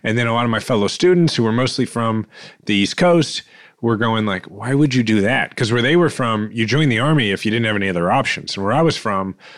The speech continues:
like, there were guys from my high school baseball team who joined the Army before nine eleven because it was just as good of an option as, as college to, to where I'm from.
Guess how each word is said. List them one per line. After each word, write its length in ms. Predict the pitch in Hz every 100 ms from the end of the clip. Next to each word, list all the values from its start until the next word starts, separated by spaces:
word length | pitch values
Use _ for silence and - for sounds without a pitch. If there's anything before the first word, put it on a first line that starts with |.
| - -
like, 200 | 110 127
there 100 | 175
were 120 | 117
guys 380 | 85 113 120 -
from 140 | 113
my 140 | 101
high 100 | 113
school 200 | 120 -
baseball 380 | 98 135 - 117
team 260 | - 107 98
who 80 | 104
joined 240 | 110 107
the 40 |
Army 220 | 104 104 98
before 300 | 92 117 147
nine 180 | 110
eleven 360 | 92 90 85 85
because 220 | 90 104
it 80 | 107
was 120 | 107
just 260 | - 120 113
as 80 | -
good 160 | 113
of 60 | 110
an 100 | 104
option 400 | 117 - 110 104
as, 260 | 95 - - - -
as 120 | 104
college 500 | - 196 82 73 -
to, 220 | - 90 80 -
to 140 | 104
where 160 | 92 104
I'm 160 | 165
from. 320 | - 73 92